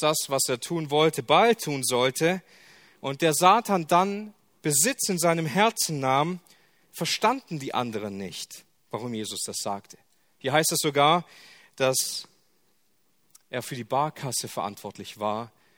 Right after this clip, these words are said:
und vermutlich die Jünger dachten, er müsste irgendetwas besorgen. Sie haben die Aussage Jesu nicht verstanden, aber Judas hat sie genau verstanden. Das ist der Moment, an dem der Teufel Besitz von ihm genommen hat. Aber was ist vorher passiert?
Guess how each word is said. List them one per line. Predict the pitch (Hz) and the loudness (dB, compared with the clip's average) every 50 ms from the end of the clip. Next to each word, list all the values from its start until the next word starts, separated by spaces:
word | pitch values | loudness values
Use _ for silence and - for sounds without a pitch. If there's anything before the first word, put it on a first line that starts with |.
| _ _ _ _ _ _ _ | _ _ _ _ _ _ _
und | - 107 98 - - - | -18 -18 -18 -18 -20 -18
vermutlich | - 110 110 113 127 - 131 113 | -14 -10 -10 -10 -8 -8 -10 -12
die | - - 110 | -10 -12 -10
Jünger | 107 117 117 117 110 | -10 -8 -8 -6 -4
dachten, | 107 110 110 - - - | -2 -4 -4 -4 -8 -10
er | 107 101 | -10 -8
müsste | 107 110 101 - - 110 | -8 -6 -8 -8 -6 -4
irgendetwas | 101 101 101 104 101 82 - - 113 - - | -6 -6 -6 -8 -10 -12 -12 -10 -10 -10 -10
besorgen. | - 117 104 107 120 127 127 123 107 92 _ _ - - _ _ - | -10 -8 -6 -2 0 0 0 0 -2 -8 _ _ -20 -20 _ _ -10
Sie | - - 135 | -4 0 2
haben | 127 127 | 2 2
die | 139 98 | 2 2
Aussage | 143 165 165 - 170 160 147 | 2 2 2 4 2 2 2
Jesu | 139 127 135 139 143 135 143 | 2 0 0 -2 -2 -2 -4
nicht | 143 131 - | -6 -8 -8
verstanden, | - 135 - 160 160 180 170 156 131 | -6 -4 -2 0 0 0 -2 -2 -2
aber | 117 120 127 127 123 - _ - - - - - - _ - | 0 2 2 0 0 -2 _ -20 -20 -20 -20 -20 -20 _ -8
Judas | 123 127 131 127 117 - | -6 -4 -2 -2 -2 -2
hat | 131 117 - | -4 -6 -8
sie | 131 | -8
genau | 120 123 127 131 135 | -8 -4 -4 -4 -4
verstanden. | - - 127 - 127 120 131 | -4 -6 -6 -4 -4 -2 -2
Das | 185 196 | -2 -2
ist | 226 196 - | 0 0 2
der | 202 175 | 2 2
Moment, | 170 160 160 156 156 170 190 196 175 - - - _ _ - - - - - - | 2 2 2 4 4 4 4 2 -2 -4 -6 -10 _ _ -20 -20 -20 -20 -18 -8
an | - 127 135 | -6 -6 -4
dem | 127 143 147 160 165 165 170 160 - - | 0 2 2 4 2 2 -2 -4 -2 -2
der | 139 135 - | -2 -2 -2
Teufel | - - 151 151 160 165 - - - 160 151 | -2 0 2 2 2 2 0 -4 -6 -6 -4
Besitz | 139 139 131 - - 165 160 - - - | -4 -4 -4 -2 -2 -4 -4 -6 -8 -6
von | 156 139 135 | -6 -6 -4
ihm | 127 117 110 | -6 -6 -4
genommen | 113 107 104 101 98 101 95 101 | -6 -4 -4 -4 -6 -6 -8 -12
hat. | 101 90 - - - _ _ _ _ _ _ _ _ _ _ _ _ _ _ _ _ _ _ _ | -14 -14 -14 -20 -20 _ _ _ _ _ _ _ _ _ _ _ _ _ _ _ _ _ _ _
Aber | 117 113 107 | -14 -10 -8
was | 120 127 - | -6 -6 -4
ist | - - - | -4 -6 -6
vorher | - - 131 123 117 | -6 -8 -8 -8 -8
passiert? | - - 107 - - - 104 92 87 - - | -10 -8 -8 -8 -8 -8 -8 -12 -14 -16 -20